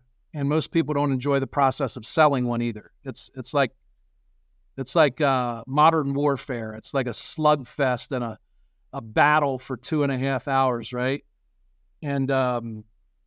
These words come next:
it just so happens, like, around year seven or year eight of me being in the car business at the peak of my career, when I was making the most money, working the most hours, drinking the most alcohol, smoking the most weed, sleeping the least,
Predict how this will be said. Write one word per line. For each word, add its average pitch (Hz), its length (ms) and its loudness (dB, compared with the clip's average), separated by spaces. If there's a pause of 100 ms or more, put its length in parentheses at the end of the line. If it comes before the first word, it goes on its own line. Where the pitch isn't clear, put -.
(260)
it 147 60 -14
just 160 180 0
so 190 100 2
happens, 175 360 4
like, 147 340 -2
around 151 460 0
year 151 240 0
seven 156 360 0
or 139 80 0
year 143 220 0
eight 151 200 2
of 131 100 -6
me 143 140 0
being 139 200 0
in 135 100 0
the 127 40 -2
car 147 260 2
business 139 420 -2
at 127 120 -2
the 120 80 -10
peak - 300 -2
of 143 80 -2
my 139 180 2
career, 135 480 -2
when 127 120 -2
I 123 60 2
was 120 160 -6
making 147 320 0
the 139 60 0
most 135 300 -2
money, 135 240 -2
working 147 380 0
the 147 60 0
most 135 300 -2
hours, 131 500 -2 (440)
drinking 160 400 0
the 151 60 2
most 143 280 0
alcohol, 131 800 0
smoking 160 640 0
the 147 80 0
most 143 300 0
weed, 139 520 0 (520)
sleeping 180 640 2
the 156 80 2
least, 147 680 -2